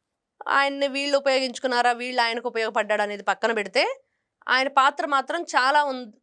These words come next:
ఉంది అన్ని విషయాల్లో కూడా. ఇక్కడ అమరావతి రైతుల విషయంలో కానీ, పోలవరం కానీ, పట్టిసీమ కానీ,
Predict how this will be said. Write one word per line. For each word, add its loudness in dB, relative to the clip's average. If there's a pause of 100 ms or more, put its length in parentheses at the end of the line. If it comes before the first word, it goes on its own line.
(140)
ఉంది -2 (300)
అన్ని -2
విషయాల్లో 0
కూడా. 0 (520)
ఇక్కడ 0
అమరావతి 0
రైతుల -6
విషయంలో -6
కానీ, -10 (300)
పోలవరం 2
కానీ, -8
పట్టిసీమ -8
కానీ, -6